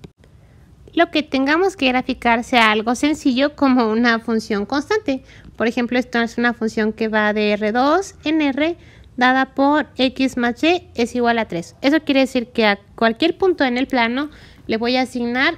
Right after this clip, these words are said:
el número tres en la coordenada Z. Por ejemplo,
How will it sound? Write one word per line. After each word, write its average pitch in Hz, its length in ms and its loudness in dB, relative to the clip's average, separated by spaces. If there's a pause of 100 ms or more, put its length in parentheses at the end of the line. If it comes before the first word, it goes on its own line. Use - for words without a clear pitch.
el 226 200 -2
número 247 480 -2 (280)
tres 269 420 -2
en 233 140 -2
la 226 80 -2
coordenada 190 480 -4
Z. 240 380 -2 (400)
Por 190 100 0
ejemplo, 208 480 0